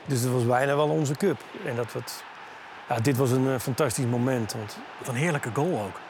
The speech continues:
Speaker 2: Dus even, eh, even geen poeier dit, maar
Speaker 1: Nee.
Speaker 2: veel gevoel, eh, veel gevoel.
Speaker 1: Ja, dat was, eh, eh,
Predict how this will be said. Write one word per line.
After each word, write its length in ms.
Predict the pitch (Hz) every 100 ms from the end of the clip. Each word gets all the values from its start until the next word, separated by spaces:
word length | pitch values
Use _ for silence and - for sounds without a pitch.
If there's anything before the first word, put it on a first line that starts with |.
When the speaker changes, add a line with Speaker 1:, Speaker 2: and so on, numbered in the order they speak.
| - -
Speaker 2:
Dus 100 | 165
even, 240 | 131 120
eh, 160 | 170 185
even 180 | 165
geen 200 | - 202
poeier 360 | 185 170 131 120
dit, 260 | 135 240 156
maar 220 | 135 139 - - - -
Speaker 1:
Nee. 340 | 147 156 160 123
Speaker 2:
veel 100 | 95
gevoel, 580 | 123 151 254 208 180 175
eh, 60 |
veel 200 | - 262
gevoel. 360 | - 135 269 214 - - - - - - - - - -
Speaker 1:
Ja, 200 | - 143
dat 80 | 156
was, 160 | 170 147
eh, 140 |
eh, 60 | 202